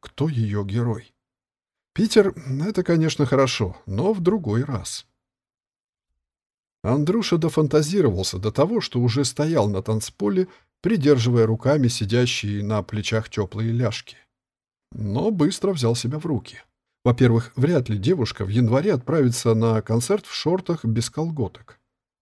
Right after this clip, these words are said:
А во-вторых, еще неизвестно, остались ли проходки. Выбросив пол сигареты, журналист позвонил Жабе.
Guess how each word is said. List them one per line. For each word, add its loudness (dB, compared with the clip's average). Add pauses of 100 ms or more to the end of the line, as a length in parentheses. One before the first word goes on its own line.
(120)
А 0
во-вторых, 0
еще 0
неизвестно, 2 (340)
остались 0
ли 0
проходки. -4 (720)
Выбросив 2
пол 0
сигареты, -2 (280)
журналист 0
позвонил -2
Жабе. -4